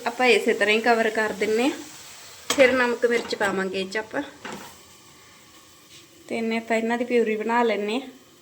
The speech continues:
ਤੇ ਜੀ ਆਪਾਂ ਲੈਤਾ ਸੁਜਾਤਾ ਦਾ ਗ੍ਰਾਈਂਡਰ ਇਹ, ਤੇ ਇਹ ਆਪਣਾ ਵਧੀਆ ਕੰਮ ਆਉਂਦਾ ਜੂਸ ਜਾਸ ਬਣਾਉਣ ਦੇ ਵੀ, ਤੇ ਇਸੇ ਤੇ ਆਪਾਂ ਗ੍ਰਾਈਂਡ ਕਰਨ ਲੱਗੇ ਆ ਟਮਾਟਰ। ਤੇ ਉਧਰ ਪਿਆਜ਼ ਆਪਣੇ ਪੱਕ ਰਹੇ ਆ।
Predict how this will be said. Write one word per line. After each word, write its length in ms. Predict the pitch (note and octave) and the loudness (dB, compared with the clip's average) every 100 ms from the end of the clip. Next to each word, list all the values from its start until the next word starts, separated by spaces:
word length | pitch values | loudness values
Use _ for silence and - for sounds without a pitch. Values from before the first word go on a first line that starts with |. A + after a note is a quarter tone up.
| - | 6
ਤੇ 100 | C#4 | 8
ਜੀ 100 | C#4 | 10
ਆਪਾਂ 220 | C#4+ C#4 | 8 8
ਲੈਤਾ 300 | C#4 C4 B3+ C4 | 8 6 6 2
ਸੁਜਾਤਾ 560 | A#3+ A#3+ G#3+ A3 G#3+ | 2 4 4 4 2
ਦਾ 120 | G#3+ | 4
ਗ੍ਰਾਈਂਡਰ 480 | G#3+ G#3+ G#3 G3 G3 | 4 4 4 4 4
ਇਹ, 340 | A3 A#3 D4 - - _ _ _ _ _ _ - - - _ - | 2 2 0 -2 -14 _ _ _ _ _ _ -16 -16 -18 _ -2
ਤੇ 120 | A#3 | 2
ਇਹ 100 | A#3+ | 4
ਆਪਣਾ 260 | A#3+ A3+ A#3 | 2 0 2
ਵਧੀਆ 340 | A3 A3+ B3+ | 2 6 6
ਕੰਮ 300 | C4 B3 A3 | 6 4 4
ਆਉਂਦਾ 260 | G#3+ G#3 G#3 | 4 6 4
ਜੂਸ 240 | A3 A3 | 4 2
ਜਾਸ 260 | G#3+ G#3 G#3+ | 4 4 2
ਬਣਾਉਣ 380 | G3+ G3+ G3 G3+ | 0 2 4 4
ਦੇ 120 | G#3+ | 2
ਵੀ, 200 | A#3+ C#4 - _ - - - - | 0 -4 -10 _ -8 -8 -8 -2
ਤੇ 240 | G3+ F#3+ F#3+ - | 0 2 2 0
ਇਸੇ 300 | A3+ A3 A3+ | -2 0 -2
ਤੇ 160 | B3 | 0
ਆਪਾਂ 200 | A3+ - | -2 -2
ਗ੍ਰਾਈਂਡ 360 | G#3 G#3 G3+ G#3 | -2 0 2 0
ਕਰਨ 340 | G3+ G3+ G#3 G#3 | -2 -2 -2 -2
ਲੱਗੇ 360 | G3+ G3 A3 | -2 -2 -2
ਆ 40 | G#3+ - - | -2 -6 -10
ਟਮਾਟਰ। 480 | A3 A3+ G#3 D#4 D4+ - - _ _ - - - _ _ _ _ _ _ _ - | -4 -4 -2 -2 -4 -10 -20 _ _ -20 -20 -20 _ _ _ _ _ _ _ -12
ਤੇ 160 | A3 F#3 F3+ - - - _ _ _ _ _ _ _ C#4 | -12 -12 -16 -20 -20 -20 _ _ _ _ _ _ _ -2
ਉਧਰ 260 | B3 C4 | 0 0
ਪਿਆਜ਼ 380 | C#4 D4+ B3+ A3 | 0 4 8 8
ਆਪਣੇ 280 | G#3+ A3+ A#3 | 8 4 -2
ਪੱਕ 300 | A3+ A3 - | -2 -4 -4
ਰਹੇ 260 | G#3+ G3+ | 0 4
ਆ। 40 | C4 | 4